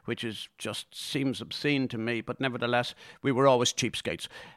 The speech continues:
Uh, everybody knows that, so I'm not telling anyone that they don't know it. <laughs> Um, the fact is that, um, Gary built probably one of the most beautiful cars,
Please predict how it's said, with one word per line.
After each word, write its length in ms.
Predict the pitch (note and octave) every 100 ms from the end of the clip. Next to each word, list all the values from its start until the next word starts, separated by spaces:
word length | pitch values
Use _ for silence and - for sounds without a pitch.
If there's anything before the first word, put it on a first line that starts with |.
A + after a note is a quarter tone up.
| -
Uh, 40 |
everybody 580 | A#2 G#2+ A#2+ B2 A2 G2
knows 240 | E2 E2+
that, 200 | - -
so 120 | -
I'm 100 | F#2
not 140 | G#2 G2+
telling 280 | A2+ G2+ G2+
anyone 360 | G2+ F#2+ F2 - - - -
that 160 | G#2 -
they 80 |
don't 220 | A2 A2 G2
know 180 | F#2
it. 180 | C#2+ - -
<laughs> 40 |
Um, 400 | - C3 B2 B2+ C#3+ D3 - C#3
the 120 | C#3
fact 340 | C#3 - G#3+ -
is 340 | F3+ E3+ C#3+
that, 300 | - D3 - - - - -
um, 280 | D3 D3 C#3+ - -
Gary 460 | D#3+ D#3 D3+ D3 - - -
built 300 | D3+ D3+ - -
probably 580 | - A#3+ C4+ D3+ C#3
one 180 | C#3 D3
of 80 | B2+
the 80 | C3
most 280 | C#3 C3+ -
beautiful 300 | D3 A#2 A#2
cars, 540 | D3 B2+ A2 G#2+ -